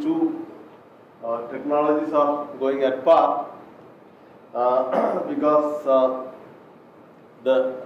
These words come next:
price of, uh, solar P V or photovoltaics are very high and efficiency levels are low compared to solar thermal. Now, uh, the situation has reached that these two are at par,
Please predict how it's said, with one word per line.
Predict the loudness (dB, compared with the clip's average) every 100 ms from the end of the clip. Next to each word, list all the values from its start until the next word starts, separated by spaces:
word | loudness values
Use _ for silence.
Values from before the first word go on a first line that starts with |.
| -8
price | -2 0 2 0
of, | 0 0 -2
uh, | 0 2 0 -2
solar | -4 -2 -2 -2
P | -6
V | -6 -8 -12 -18 -20 -6
or | -2 0 -2
photovoltaics | -4 -2 -2 0 -2 -2
are | -6 -6
very | -6 -6
high | 0 2 2 0 -8 -16 -20 -20 -20 -20 -20 -20 -10
and | -4 -2 -2 -4
efficiency | -8 -8 -6 -6
levels | -2 0 0 0 2
are | 2 0 -6 -2
low | 2 2 2 -4 -8 -10
compared | -4 0 0 -2
to | -6 -10 -12
solar | -6 0 0 2
thermal. | -2 -4 -10 -16 -20 -20 -20 -20 -20 -20 -20 -20 -20 -20 -8 2
Now, | 6 6 4
uh, | 8 8 8 6
the | -2
situation | -4 -2 -2 2
has | 2 2
reached | 2 0 -2 2
that | 6 8 6 -2 -10 -12
these | -10 -8
two | -2 6
are | 6 6 2 -6
at | -8 -2
par, | 0 2 -2